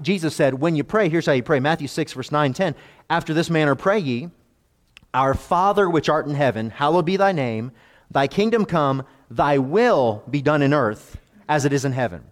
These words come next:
When we go to Lord to pray, we should pray, "Dear Lord, I pray that, here's my request," and you should pray specific requests, and that's good. "But here's what I would like to see, but here's what I really want over everything, your will,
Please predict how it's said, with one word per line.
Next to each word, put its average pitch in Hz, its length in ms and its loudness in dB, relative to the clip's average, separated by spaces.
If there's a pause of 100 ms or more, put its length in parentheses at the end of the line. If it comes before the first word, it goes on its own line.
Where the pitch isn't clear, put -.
(440)
When 123 120 -4
we 214 80 2
go 240 80 2
to 214 80 2
Lord 185 160 2
to 139 60 -4
pray, 160 260 2
we 143 120 0
should 180 200 -2
pray, 139 260 0
"Dear 156 240 0
Lord, 123 400 2
I 143 140 0
pray 190 240 0
that, 127 260 0 (320)
here's 165 240 0
my 185 100 2
request," 175 360 0
and 120 100 -6
you 147 80 -6
should 190 240 -2
pray 156 220 0
specific - 420 -8
requests, 147 280 -4
and 131 60 -4
that's 139 140 -6
good. 131 400 -6 (720)
"But 123 120 -2
here's 185 280 0
what 170 140 2
I 175 160 2
would 165 180 -4
like 151 220 0
to 160 80 -8
see, 131 340 0
but 131 300 -2
here's 208 220 2
what 156 180 2
I 123 80 2
really 151 400 2
want 135 280 0
over 135 340 0
everything, 123 680 0 (300)
your 139 300 2
will, 123 580 0